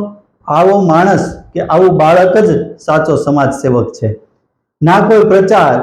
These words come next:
કે કોઈ ફોટાની લાલચ પણ નહીં. લોકો તો સોશિયલ મીડિયામાં ફોટા મૂકે, બે કેળાનું દાન કરી અને વીડિયો વાયરલ કરે, સાથે દસ જણા ફોટો પડાવે. આની કોઈ રીલ છે કે ના તો કોઈ ફોટા છે.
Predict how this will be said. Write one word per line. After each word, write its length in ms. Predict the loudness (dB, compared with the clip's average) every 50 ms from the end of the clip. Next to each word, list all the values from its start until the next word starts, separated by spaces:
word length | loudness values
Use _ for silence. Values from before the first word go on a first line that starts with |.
| -6 -12 -14 -8 -6
કે 120 | -4 -2
કોઈ 260 | 0 2 2 2 2 2 0
ફોટાની 360 | 0 0 2 2 0 0 0
લાલચ 400 | 0 0 2 2 2 2 0 0 -2 -2
પણ 220 | -2 0 0 0
નહીં. 240 | 0 0 -2 -4 -6 -8 -14 _ _ _ _ _ _ _ _ _ _ _ _ -2
લોકો 360 | 0 0 2 2 2 2 2
તો 180 | 2 2 2 2 0 -2 -4 -8 -12 -18 -10 -4
સોશિયલ 400 | 0 0 0 2 2 2 0 2
મીડિયામાં 500 | 2 2 2 2 2 0 0 0 -2 -2 -2
ફોટા 340 | -2 0 0 2 2 2 2
મૂકે, 340 | 0 0 -2 0 -2 -2 -2 -4 -6 -12 -20 _ _ _ _ _ _ _ _ _ _ _ -4
બે 140 | 0 2 2 4 2 2
કેળાનું 400 | 2 2 2 2 2 0 0 0
દાન 340 | 2 2 2 2 2 0 0
કરી 260 | 0 0 2 0 0 -2 -6 -12 _ _ _ _ -4
અને 120 | -2 0 0
વીડિયો 320 | 0 0 2 2 2 2
વાયરલ 400 | 2 2 2 2 2 2 0 0 -2
કરે, 180 | -2 -2 -2 -4 -6 -10 -10
સાથે 320 | -4 -2 -2 0 0 0 0
દસ 240 | 2 2 2 2 2
જણા 300 | 2 0 0 0 -2 -2
ફોટો 280 | -2 -2 0 0 -2
પડાવે. 360 | -2 -2 -4 -4 -4 -6 -8 -14 -18 _ _ _ _ _ _ _ _ _ _ _ _ -6
આની 360 | -2 0 2 2 2 2 0 -2 -4 -8 -12 _ _ _ _ _ _ _ _ _ _ _ _ -20 -20 -20 -20 -10 -2
કોઈ 200 | 0 2 4 4
રીલ 260 | 4 2 2 2 2 0 0
છે 180 | 0 0 2 2 0 0 -2 -6 -10 -14 -20 _ _ -16 -14 -8 -2
કે 100 | -2 0
ના 220 | 2 2 2 2
તો 200 | 2 0 0 0
કોઈ 200 | 0 0 -2 -2 -2
ફોટા 300 | -2 -2 0 0 0 0
છે. 220 | 0 -2 -2 -4